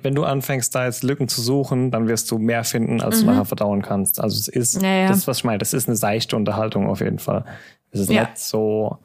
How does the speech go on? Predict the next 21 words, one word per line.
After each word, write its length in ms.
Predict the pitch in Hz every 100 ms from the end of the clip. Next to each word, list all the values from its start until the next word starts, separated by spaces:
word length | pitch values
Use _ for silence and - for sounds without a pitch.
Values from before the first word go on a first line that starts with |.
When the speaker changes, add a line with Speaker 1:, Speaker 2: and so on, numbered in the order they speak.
| _
Speaker 1:
abgefahren, 580 | 123 - - - 117 113
eigen 320 | 107 110 110
und 80 | 107
tiefgehend, 560 | - 110 - 107 107 107
wie 60 |
es 80 | 98
jetzt 760 | 107 - - - - - - - - _
WandaVision 500 | 104 101 95 98 98
zum 100 | -
Beispiel 320 | 101 95 - 98
war. 180 | 98 104 - - - - - - _ - -
Ähm, 460 | 110 101 98 92 98 - _ - _
aber 220 | 117 117
ich 100 | 139
find's, 400 | - 131 - - - _ _ _ -
wenn 100 | 120
man 100 | 120
sich 260 | 120 120 -
eben, 160 | 139 127
wenn 100 | 113
man 200 | 110